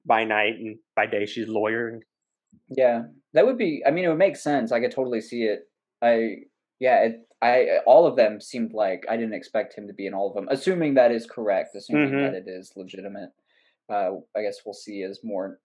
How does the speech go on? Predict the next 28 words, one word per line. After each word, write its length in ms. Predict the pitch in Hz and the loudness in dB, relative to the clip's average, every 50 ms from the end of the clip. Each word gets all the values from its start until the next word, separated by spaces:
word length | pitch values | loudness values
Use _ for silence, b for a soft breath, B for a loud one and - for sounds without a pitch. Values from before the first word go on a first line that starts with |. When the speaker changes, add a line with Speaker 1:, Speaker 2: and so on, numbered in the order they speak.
| _ - | _ -8
Speaker 2:
news 300 | 117 113 107 107 107 - | -6 -6 -6 -8 -10 -12
comes 240 | - 104 98 98 | -14 -14 -8 -2
out. 280 | 107 104 101 98 92 - - _ _ _ _ _ _ _ _ _ _ _ _ _ _ _ _ _ _ _ _ _ | 0 2 2 2 -2 -4 -12 _ _ _ _ _ _ _ _ _ _ _ _ _ _ _ _ _ _ _ _ _
But 240 | - 101 98 92 - - - _ _ _ _ _ _ _ _ _ _ _ _ _ _ _ _ _ _ _ _ _ _ _ - _ | 0 2 2 2 0 -4 -12 _ _ _ _ _ _ _ _ _ _ _ _ _ _ _ _ _ _ _ _ _ _ _ -18 _
yeah, 260 | 110 117 123 120 107 | -4 -2 0 2 2
it, 300 | - - 113 113 - - | 2 2 2 0 0 2
that'll 220 | 123 123 131 143 135 | 2 4 4 4 2
be, 600 | 143 143 139 139 135 131 131 127 123 120 113 - _ _ _ _ _ _ | 0 0 0 2 0 0 -2 -6 -10 -12 -12 -14 _ _ _ _ _ _
that'll 200 | 127 131 139 135 | 4 4 4 2
be 120 | 156 151 | 0 0
another 260 | 139 143 135 131 123 113 | 0 0 0 0 -2 -2
big 280 | 113 120 113 113 117 | 0 -2 -2 -2 -2
one, 400 | 110 107 107 107 101 101 101 90 - | -4 -4 -4 -4 -4 -6 -10 -10 -8
and 240 | 101 107 104 104 107 | -6 -6 -2 0 2
I 80 | 104 | 2
am 200 | 110 117 123 127 | 2 2 0 -2
glad 220 | 117 127 120 117 117 | 0 2 2 2 2
to 60 | 117 | 0
see 160 | 113 - 123 117 | -6 -10 -2 0
the 100 | 110 104 | 0 0
Hulk 320 | - - 110 95 - - - | 2 2 0 0 0 -4 -8
return 500 | 110 - - - 110 107 104 104 101 101 | -10 -10 -6 -8 -6 -6 -6 -6 -6 -8
and 160 | 98 98 - | -10 -10 -8
hopefully 460 | - - 156 156 156 - 127 117 110 | -6 -6 -6 -6 -6 -6 -4 -4 -4
a 60 | 104 | -2
little 160 | 101 101 104 95 | -4 -4 -6 -4
bit 180 | 104 104 95 101 | -4 -6 -6 -6
more, 500 | 104 104 101 101 101 98 98 98 113 | -8 -8 -6 -4 -4 -4 -4 -6 -8